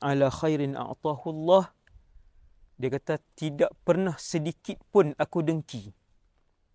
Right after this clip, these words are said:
dengan kelebihan yang Allah bagi kepada mana-mana pun orang Islam yang lain." Tuan-tuan sekalian, saya ringkaskan, ini berkaitan hati. Subhanallah.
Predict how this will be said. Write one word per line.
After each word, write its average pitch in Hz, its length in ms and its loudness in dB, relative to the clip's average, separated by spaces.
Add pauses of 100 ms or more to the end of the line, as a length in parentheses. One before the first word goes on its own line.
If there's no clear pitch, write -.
(880)
dengan 135 400 -4
kelebihan 131 640 -4
yang 127 240 -6
Allah 127 240 -6
bagi 131 320 -2
kepada 127 320 -2
mana-mana 160 640 -2
pun 127 160 -4
orang 120 240 -6
Islam 117 320 -14 (400)
yang 123 240 -6
lain." 104 240 -6 (1120)
Tuan-tuan 127 240 0
sekalian, 226 320 -4
saya 165 320 0
ringkaskan, 139 640 -6 (1120)
ini 190 640 -4 (480)
berkaitan 135 480 -4
hati. 117 400 -10 (1300)
Subhanallah. 117 800 -6